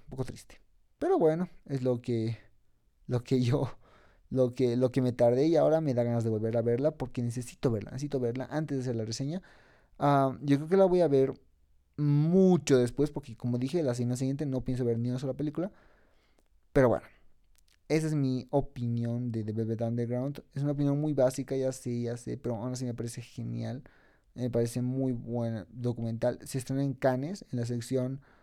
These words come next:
Un Certain Regard, creo. Creo que fue Un Certain Regard o fue, o fue Proyecciones es-, o fue Special, Special Projections. No me acuerdo, creo que sí fue Un Certain Regard.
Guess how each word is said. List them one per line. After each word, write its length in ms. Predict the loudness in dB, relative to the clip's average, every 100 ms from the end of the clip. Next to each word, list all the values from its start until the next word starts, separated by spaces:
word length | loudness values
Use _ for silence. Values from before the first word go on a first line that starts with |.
| _ _
Un 180 | 0 0
Certain 680 | 2 0 0 -4 -4 -4 -10 -8
Regard, 520 | -2 0 0 0 0 -4
creo. 320 | -6 -4 -6 -10 _ _ _ _ _ _ _
Creo 180 | -10 -8
que 100 | -6
fue 140 | -4
Un 40 | -4
Certain 340 | -4 -4 -4
Regard 380 | -4 -4 -4 -4
o 100 | -8
fue, 600 | -6 -2 0 2 0 -4 -10 _ _ _ _ _ _
o 80 | -4
fue 260 | 2 2 4
Proyecciones 560 | 2 2 0 -4 -4
es-, 200 | -6 -10 -14
o 120 | -8 -2
fue 320 | 0 0 -2
Special, 640 | -4 0 0 0 -4 -6 -14 _ _ _ _ _ _ _ _ -16
Special 400 | -2 -2 0 -2
Projections. 760 | -2 -2 -2 -4 -10 -12 -16 _ _ _ _ _ _ _ _ _ _ _
No 100 | -14
me 40 | -12
acuerdo, 280 | -8 -8 -6
creo 120 | -4
que 120 | -4
sí 140 | -4
fue 160 | 0 0
Un 100 | 0
Certain 520 | 0 -2 -2 -4 -4
Regard. 360 | -4 -4 -6